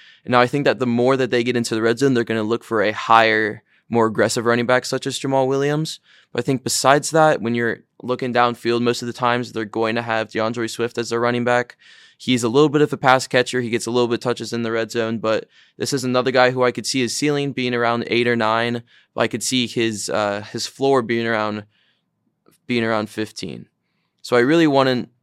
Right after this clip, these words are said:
try to take him in round three. I would look for round four if you're going for DeAndre Swift.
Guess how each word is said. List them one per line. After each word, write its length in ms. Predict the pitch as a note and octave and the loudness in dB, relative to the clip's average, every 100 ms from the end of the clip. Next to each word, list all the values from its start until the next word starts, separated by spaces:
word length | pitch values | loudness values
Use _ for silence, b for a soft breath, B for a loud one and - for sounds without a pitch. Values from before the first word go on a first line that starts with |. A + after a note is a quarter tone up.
| _ _ | _ _
try 180 | - B2+ | 0 2
to 80 | A#2 | 2
take 300 | - A#2+ C#3 | 2 0 2
him 240 | B2+ B2+ | 0 -2
in 120 | - A#2 | -4 -2
round 220 | A2+ A2 | -2 -4
three. 440 | - A#2+ B2+ C3 | -4 -2 -2 0
I 100 | A#2 | 2
would 120 | A#2+ | 2
look 120 | B2+ - | 0 -2
for 120 | A#2 | 0
round 220 | A2 G#2+ | 0 -2
four 280 | - C3 C#3+ | -2 2 2
if 80 | C3 | 2
you're 100 | C#3 | -2
going 180 | C3+ | -2
for 100 | C3+ | -2
DeAndre 400 | C3+ C3 C3+ C#3 | -4 -2 -2 -4
Swift. 440 | C3 C#3 C3+ - | -4 -2 -4 -6